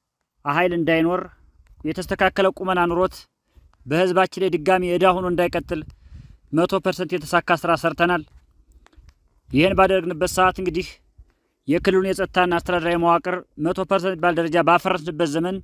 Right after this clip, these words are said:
የመጨረሻ የሀገሪቱ ግድግዳ የሆነው መከላከያ ሰራዊት ወደ አካባቢያችን ገብቶ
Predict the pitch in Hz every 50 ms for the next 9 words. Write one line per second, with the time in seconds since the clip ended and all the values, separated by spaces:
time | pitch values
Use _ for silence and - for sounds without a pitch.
0 | _ - - - _ _ _ - - - _ - - - - - _ _ _ _
1 | - - - - - 143 151 165 175 185 - 202 185 190 190 185 185 180 180 180
2 | 180 180 165 175 180 - 180 160 165 160 165 175 131 170 175 170 165 151 170 170
3 | 165 156 147 _ _ _ _ _ _ _ _ _ _ - _ - 135 147 - 185
4 | 175 180 175 - - 175 170 170 - - 165 175 185 - 170 180 175 180 170 -
5 | 175 170 170 165 165 165 - - 165 147 160 160 151